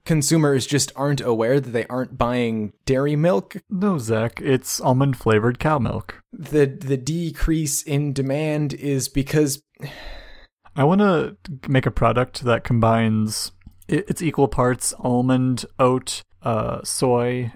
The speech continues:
Speaker 2: and, uh, like, what's the other big milk?
Speaker 1: Coconut.
Speaker 2: Coconut milk. And I wanna see how that tastes and see if anyone will buy it. We'll call it a super milk.
Speaker 1: Super milk. Oh my God.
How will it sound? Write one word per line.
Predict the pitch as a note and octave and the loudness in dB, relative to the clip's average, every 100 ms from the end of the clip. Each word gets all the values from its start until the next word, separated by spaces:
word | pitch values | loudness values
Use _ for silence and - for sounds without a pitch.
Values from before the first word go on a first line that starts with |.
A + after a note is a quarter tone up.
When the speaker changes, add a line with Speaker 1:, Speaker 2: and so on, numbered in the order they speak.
| - | -2
Speaker 2:
and, | A#2+ A2 G#2+ A#2 A2+ - - _ - | 0 0 -2 -4 -6 -10 -16 _ -8
uh, | B2+ | -6
like, | - C3 - - _ - | -4 -6 -10 -20 _ -4
what's | C#3+ | -2
the | - | 0
other | A2+ A2 | 0 0
big | G#2+ G#2+ | 0 -2
milk? | A#2 A#2 A#2+ - - _ _ | -2 -4 -4 -8 -14 _ _
Speaker 1:
Coconut. | - C#3 B2+ - - - | 0 0 0 -4 -12 -2
Speaker 2:
Coconut | D3 C#3 A#2 G#2 | 0 0 -2 -4
milk. | A2+ A2+ - - _ _ - | -8 -8 -12 -18 _ _ -6
And | A#2+ A2 | -2 0
I | A#2 | 2
wanna | B2+ C3 | 2 2
see | - | 2
how | C3+ C#3 | 2 2
that | C3 | 0
tastes | - A#2 A2 - - - | 2 2 2 -2 -12 -6
and | - G#2+ G#2 | -2 0 0
see | - | 0
if | A#2+ | -2
anyone | A#2 G#2+ G#2 | 0 0 0
will | G#2+ | -2
buy | G2+ - | -2 -4
it. | B2+ - - _ | -6 -10 -20 _
We'll | - | -8
call | - B2 | -2 -2
it | A2+ | 0
a | |
super | G#2+ G#2 G#2+ | -2 -2 0
milk. | G2+ - - - - _ | -2 -4 -8 -12 -16 _
Speaker 1:
Super | - B2+ A2+ | -8 -4 -2
milk. | A2 G2+ G#2+ - | -2 -4 -6 -10
Oh | B2+ | -6
my | G#2+ | -4
God. | F#2+ G2+ G2+ | -4 -4 -6